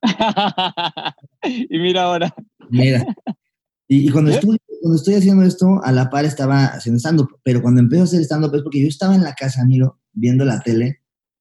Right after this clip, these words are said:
Speaker 2: y de repente veo que está, le estoy cambiando y veo Comedy Central y sale Richo Farrell haciendo una, un chiste ahí como de, de las mamás cool y todo este pedo.
Speaker 1: Sí.
Speaker 2: Y me dio risa, y dije, "Güey,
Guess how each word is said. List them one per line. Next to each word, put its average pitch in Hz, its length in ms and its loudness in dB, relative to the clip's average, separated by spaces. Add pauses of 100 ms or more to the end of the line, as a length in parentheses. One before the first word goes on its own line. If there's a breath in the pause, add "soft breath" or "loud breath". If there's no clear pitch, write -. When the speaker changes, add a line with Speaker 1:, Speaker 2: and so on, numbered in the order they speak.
(120)
Speaker 2:
y 127 300 4
de 120 120 2
repente 139 420 0
veo 143 260 0
que 139 100 -4
está, 127 440 -4
le 110 120 -2
estoy 127 160 -6
cambiando 139 340 2
y 135 40 2
veo 123 160 0
Comedy 135 340 2
Central 131 520 0
y 113 180 0
sale 139 320 2
Richo 139 300 0
Farrell 131 280 -2
haciendo 120 220 0
una, 123 280 2
un 120 60 -4
chiste - 360 -10
ahí 113 160 -2
como 120 240 2
de, 92 420 0 (540)
de 101 320 2
las 98 160 0
mamás 110 400 0
cool 123 200 2
y 107 80 0
todo 127 100 -2
este 123 180 -2
pedo. 120 360 -2 (600)
Speaker 1:
Sí. - 200 -8
Speaker 2:
Y 123 140 0
me 131 60 2
dio 131 60 -2 (160)
risa, 151 420 0
y 107 60 0
dije, 117 220 -2
"Güey, 147 420 -2